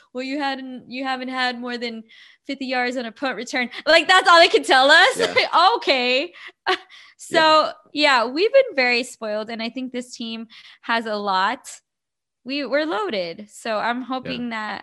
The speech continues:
Speaker 1: that, uh, my expectations is that we do win the Super Bowl, and we do.
Speaker 2: Well, uh, I, I agree. This has been a special year, a special run.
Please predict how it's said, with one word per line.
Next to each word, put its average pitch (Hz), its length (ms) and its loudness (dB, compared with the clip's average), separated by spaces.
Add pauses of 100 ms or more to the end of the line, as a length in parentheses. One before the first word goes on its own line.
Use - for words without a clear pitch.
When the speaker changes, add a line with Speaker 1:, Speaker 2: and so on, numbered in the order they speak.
(160)
Speaker 1:
that, 214 260 -6
uh, - 20 -14
my 233 260 -4
expectations 220 800 -10
is 190 160 -16
that 180 200 -8
we 208 100 -12
do 247 180 -12
win 240 220 -12
the 214 60 -16
Super 196 280 -18
Bowl, 180 260 -12
and 185 280 -14 (2000)
we 208 120 -16
do. 185 400 -14 (1500)
Speaker 2:
Well, 117 300 4
uh, 104 440 0
I, 113 380 0
I 104 120 -2
agree. 95 520 -4
This 101 160 -8
has 101 220 -6 (180)
been 98 140 -4
a 92 40 -4
special 131 400 0
year, 107 360 2
a - 60 -4
special 110 440 -2
run. 95 480 -2